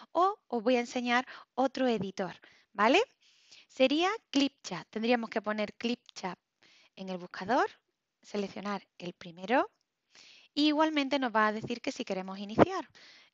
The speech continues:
Es gratuito, así que solamente tendríamos que decirle iniciar. Yo ya estoy registrada, así que voy a loguearme con mi cuenta de Gmail. Ya podéis ver que os podéis loguear desde la cuenta que consideréis vosotros y vosotras. Yo voy a entrar con mi cuenta.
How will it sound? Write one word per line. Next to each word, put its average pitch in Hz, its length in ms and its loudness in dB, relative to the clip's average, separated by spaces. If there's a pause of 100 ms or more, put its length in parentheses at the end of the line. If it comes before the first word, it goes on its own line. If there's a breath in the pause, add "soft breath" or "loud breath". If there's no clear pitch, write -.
Es 240 140 0
gratuito, 196 600 -4
así 254 200 -2
que 220 120 -8
solamente 214 460 -4
tendríamos 196 360 -8
que 196 140 -8
decirle 208 400 -6
iniciar. 262 520 2 (140)
Yo 226 140 -4
ya 220 100 0
estoy 240 160 -4
registrada, 240 720 -2
así 202 220 -10
que 208 180 -4
voy 190 220 -2
a 196 160 -4 (420 loud breath)
loguearme 214 480 0
con 233 240 -6
mi 247 80 -6
cuenta 185 300 -10
de 202 100 -4
Gmail. 262 480 -2
Ya 190 140 -6
podéis 196 320 -4
ver 220 120 -4
que - 120 -12
os - 60 -14
podéis 190 280 -6
loguear 190 420 -2
desde 185 220 -8
la 175 100 -8
cuenta 202 280 -8
que 190 100 -16
consideréis 214 540 -8
vosotros 262 540 -6 (580)
y 208 120 -4
vosotras. 208 600 -6 (500 loud breath)
Yo 180 120 -12
voy 175 100 -10
a - 20 -10
entrar 208 240 -6
con 180 160 -12
mi 226 100 -8
cuenta. 233 480 -6